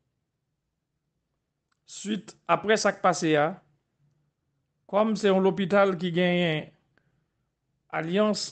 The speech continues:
avèk Medecins Sans Frontières, Medecins Sans Frontières anonse sispansyon aktivite nan lopital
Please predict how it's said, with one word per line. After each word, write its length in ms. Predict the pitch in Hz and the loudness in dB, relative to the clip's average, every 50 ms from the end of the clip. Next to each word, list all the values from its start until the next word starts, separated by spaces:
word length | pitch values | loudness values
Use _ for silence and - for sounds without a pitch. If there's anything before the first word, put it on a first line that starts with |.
| - 185 | 2 4
avèk 480 | 175 170 170 175 170 165 170 - - _ - | 4 6 6 4 4 2 0 -8 -20 _ -10
Medecins 480 | - 147 170 175 170 - 214 202 185 - | -6 -2 -2 -2 -2 0 -2 0 0 0
Sans 160 | 185 165 139 | -2 -4 -4
Frontières, 580 | 175 165 151 - - 160 160 165 165 180 220 202 _ _ _ _ _ _ _ _ _ _ _ _ _ _ _ _ _ _ _ _ _ _ _ _ _ _ _ _ _ _ _ _ _ _ _ _ _ _ _ _ _ _ | -4 -6 -6 -4 0 2 2 2 2 -2 -4 -8 _ _ _ _ _ _ _ _ _ _ _ _ _ _ _ _ _ _ _ _ _ _ _ _ _ _ _ _ _ _ _ _ _ _ _ _ _ _ _ _ _ _
Medecins 400 | - 208 202 160 - 190 185 156 | -12 -8 -8 -6 -4 -4 -2 -2
Sans 80 | 196 220 | 0 0
Frontières 400 | 220 190 185 190 175 175 170 - - | 0 0 0 2 2 2 2 2 2
anonse 480 | 190 190 185 180 175 - - 165 156 151 151 151 _ _ _ _ _ _ _ _ _ _ _ _ _ _ _ _ _ _ _ _ _ _ | 2 2 2 0 -2 -4 -4 -4 -4 -4 -4 -6 _ _ _ _ _ _ _ _ _ _ _ _ _ _ _ _ _ _ _ _ _ _
sispansyon 1000 | - - - 196 196 185 - - 202 185 156 - - - 165 156 156 156 156 - _ _ _ - | -20 -16 -12 -10 -10 -10 -4 -2 -2 -2 -2 -2 -6 -6 -4 -4 -4 -4 -6 -10 _ _ _ -8
aktivite 800 | - 160 156 151 147 - - - 190 156 180 190 - - 160 156 | -4 -2 -2 -2 -4 -8 -12 -10 -8 -6 -6 -6 -4 -2 -2 0
nan 160 | 151 151 156 | 0 0 0
lopital 600 | 180 180 185 196 180 - 160 143 139 143 143 143 | -2 -4 -4 -8 -6 -4 -2 -2 -2 -2 -4 -6